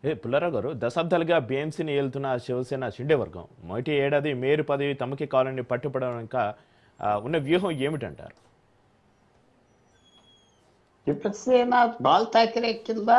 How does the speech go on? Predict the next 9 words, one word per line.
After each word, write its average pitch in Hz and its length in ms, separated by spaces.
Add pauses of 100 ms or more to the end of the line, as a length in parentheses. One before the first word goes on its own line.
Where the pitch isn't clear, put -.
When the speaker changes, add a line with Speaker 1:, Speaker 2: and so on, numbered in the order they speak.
(580)
Speaker 2:
వాళ్ళు 214 300
పరిపాలించారు. 220 760 (1300)
ఆ 147 140
శివసేన 208 540
వేరు, 220 260
ఈ 247 140
శివసేన 220 460
వేరు. 196 420 (380)
Speaker 1:
Hmm. 98 160